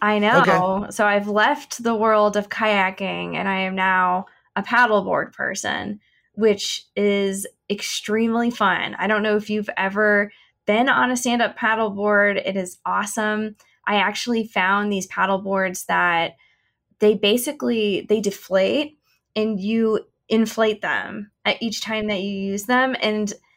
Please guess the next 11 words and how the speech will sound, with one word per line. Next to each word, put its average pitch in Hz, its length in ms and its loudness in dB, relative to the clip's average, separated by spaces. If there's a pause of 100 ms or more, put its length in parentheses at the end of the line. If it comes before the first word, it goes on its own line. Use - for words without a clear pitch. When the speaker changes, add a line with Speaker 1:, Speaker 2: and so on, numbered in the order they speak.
(140)
Speaker 1:
they 214 160 2
fit - 420 0
perfectly 254 840 0
in 208 100 -2
a 196 60 -4
Honda 190 340 -4
Civic 226 580 -2 (160)
in 208 100 -6
a 202 80 -2
way 190 460 0
that 190 400 0